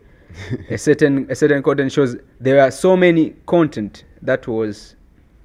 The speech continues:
Speaker 2: driving traffic, and they, they, they had that message to the people, like, you know, this is the type of product that you, you must be using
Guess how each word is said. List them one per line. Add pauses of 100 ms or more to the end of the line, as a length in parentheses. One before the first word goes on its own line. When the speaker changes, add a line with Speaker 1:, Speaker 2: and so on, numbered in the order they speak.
(340)
Speaker 2:
driving
traffic,
and
they,
they,
they
had
that
message (380)
to
the
people,
like,
you
know, (640)
this
is
the (160)
type
of
product
that
you,
you
must
be
using